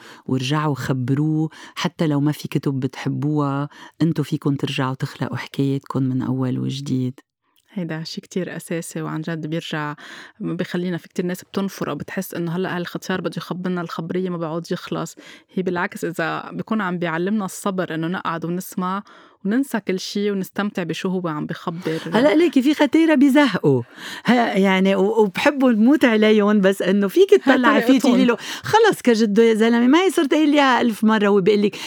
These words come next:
Speaker 1: "لا، بس هيدي الشغلة كمان ما خبرتك إياها". بس إنه كمان فينا نعبر لهم أوقات عن، عن هيك، بس، بس، بس خلينا نبلش.
Speaker 2: نبلش،
Speaker 1: نحن ما فينا
Speaker 2: نبلش.
Speaker 1: نقرر إنه ما إلنا جلادة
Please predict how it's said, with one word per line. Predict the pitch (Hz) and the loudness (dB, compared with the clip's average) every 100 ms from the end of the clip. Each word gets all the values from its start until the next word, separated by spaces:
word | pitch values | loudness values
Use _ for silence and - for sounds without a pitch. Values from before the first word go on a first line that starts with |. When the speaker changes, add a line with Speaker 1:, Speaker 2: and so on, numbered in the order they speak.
| - | -2
Speaker 1:
"لا، | 135 143 175 233 269 311 302 285 | 2 2 2 2 2 2 2 2
بس | 180 165 156 | 2 0 2
هيدي | 147 139 | 2 2
الشغلة | 131 - 226 302 349 330 | 0 0 2 4 4 4
كمان | 247 226 220 | 4 2 2
ما | 208 | 0
خبرتك | 175 160 156 156 - 139 151 | 0 0 0 0 -2 -4 -2
إياها". | 135 180 - - - | -4 -6 -12 -14 -4
بس | - 175 | -2 0
إنه | - 226 240 | 2 4 4
كمان | 254 359 415 - | 2 2 0 0
فينا | - 370 349 | 0 2 2
نعبر | 202 180 170 311 | 2 2 0 2
لهم | 311 233 | 2 0
أوقات | - 165 - 190 - | 0 -2 0 -2 0
عن، | 143 151 151 147 135 - - - | 0 2 2 0 -2 -6 -12 -2
عن | 143 156 | 0 2
هيك، | 160 180 - | 0 0 0
بس، | 131 135 - - | -2 -2 -4 -4
بس، | 139 - 135 143 - | -2 0 -2 -2 -4
بس | 135 - | -4 0
خلينا | 175 208 | 0 2
نبلش. | 170 190 311 208 101 - - - | 2 4 4 2 0 -6 -10 -4
Speaker 2:
نبلش، | 196 240 | -2 0
Speaker 1:
نحن | 240 170 | 2 2
ما | 202 | 2
فينا | 277 262 | 4 4
Speaker 2:
نبلش. | 202 190 | 2 2
Speaker 1:
نقرر | 202 233 202 175 143 | 2 4 4 2 2
إنه | 151 151 | 2 2
ما | 175 | 2
إلنا | 190 175 151 | 2 2 0
جلادة | 143 156 180 170 143 160 | 0 2 2 2 2 0